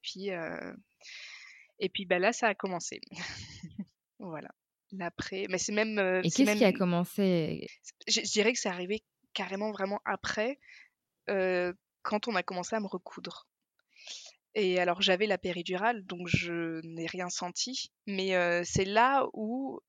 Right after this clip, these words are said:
Speaker 1: heu, ça y est, j'ai accouché et en fait, c'est là que ça commence vraiment, où moi, mon corps de femme, heu, bah, prend cher, quoi.
Speaker 2: Ouais, parce que, heu,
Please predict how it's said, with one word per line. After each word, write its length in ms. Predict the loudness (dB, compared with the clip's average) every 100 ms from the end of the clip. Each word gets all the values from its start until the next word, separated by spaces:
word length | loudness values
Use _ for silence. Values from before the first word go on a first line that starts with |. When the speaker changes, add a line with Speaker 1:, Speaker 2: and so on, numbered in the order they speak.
| -12
Speaker 1:
heu, 120 | -8 -6
ça 160 | -2
y 100 | 0
est, 60 | 0
j'ai 100 | 0
accouché 540 | -2 -2 -2 0 -2
et 60 | -6
en 60 |
fait, 140 | -8 -8
c'est 140 | -6
là 280 | -4 0 0
que 100 | -2
ça 140 | -8 -10
commence 420 | -10 -10 -10 -10
vraiment, 380 | -8 -6 -4 -6
où 120 | -8
moi, 180 | -2 0
mon 140 | 0 -2
corps 220 | -4 -4
de 100 | -6
femme, 300 | -6 -8 -6
heu, 380 | -8 -8 -10 -12 _
bah, 100 | -10
prend 180 | -8 -4
cher, 280 | -2 -2 -6
quoi. 140 | -10 -10 -4
Speaker 2:
Ouais, 140 | -2
parce 240 | -2 -4 -4
que, 100 | -2 -2 -2 -4
heu, 40 | -8